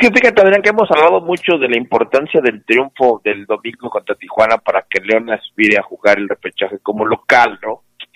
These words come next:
Y luego yo, Adrián, decía, bueno, a ver, si el León tiene, bueno, mejores números de visita que de local en ese torneo, ¿qué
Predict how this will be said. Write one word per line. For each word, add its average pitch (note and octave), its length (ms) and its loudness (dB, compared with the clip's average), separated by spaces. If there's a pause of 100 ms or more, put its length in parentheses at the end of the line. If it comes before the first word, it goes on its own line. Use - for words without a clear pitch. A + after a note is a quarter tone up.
(1160)
Y E3 80 2
luego A3+ 200 4
yo, B3+ 220 2
Adrián, A#3 220 -4
decía, G3+ 340 -6
bueno, F#3 180 -6
a F#3+ 40 -4
ver, F#3+ 180 -8 (1400)
si G3 160 -6
el F#3+ 160 4
León B3+ 320 2
tiene, A3 500 -2 (680)
bueno, G#3 540 0
mejores F#3 520 2
números D#3 420 -6
de B2+ 100 -2
visita - 760 -4 (680)
que D#3+ 100 4
de E3 100 6
local E3+ 460 0 (840)
en A#2 160 -4
ese C#3 180 -8
torneo, D#3+ 480 -2 (800)
¿qué - 100 -8